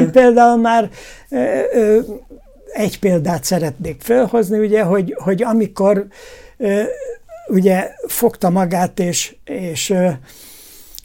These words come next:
Speaker 2: elindult, ö, útjára Amerikába a hajó.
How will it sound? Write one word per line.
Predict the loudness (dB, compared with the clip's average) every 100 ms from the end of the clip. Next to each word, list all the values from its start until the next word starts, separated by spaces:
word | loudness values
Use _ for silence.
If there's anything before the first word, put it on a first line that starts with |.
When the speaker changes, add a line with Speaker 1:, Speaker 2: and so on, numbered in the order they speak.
| _
Speaker 2:
elindult, | 0 4 6 4 4 4 4 2 -6 -16 -16 -20 _
ö, | -6 -4 -4 -8 -16 _ -20 -6
útjára | 0 0 0 -2 -2 0 0 -2 -4 -12 _ _ _ _ _ _ _ _ _ _ _ _ _ _ _ _
Amerikába | -10 -6 -6 -8 -8 -8 -6 -6 -6 -8 -14 _ _ -20 _ -20 _ -20 -20 -20 _ -20 -20
a | -14 -10
hajó. | -6 -4 -2 0 0 -2